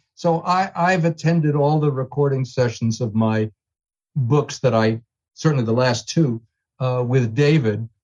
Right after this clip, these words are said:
'cause then I thought I would get it reasonably right. And I, and I think I did. Um, I think he's an excellent Watson. I wouldn't mind seeing him as Watson in the movies,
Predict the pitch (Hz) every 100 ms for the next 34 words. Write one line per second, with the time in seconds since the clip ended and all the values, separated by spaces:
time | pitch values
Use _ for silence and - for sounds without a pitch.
0 | _ 160 147 139 - 196 - _ _ 165
1 | 180 175 160 170 160 151 139 160 160 180
2 | 165 175 143 147 139 135 135 135 110 123
3 | 123 127 - - 135 123 120 165 147 113
4 | 113 147 135 107 113 _ _ _ - 113
5 | 117 117 113 113 113 - _ 113 117 147
6 | 147 139 117 - 165 160 - 127 110 120
7 | 120 123 - 101 113 151 139 127 127 110
8 | - 135 117 104 110 127 123 - 113 101
9 | 113 139 120 104 98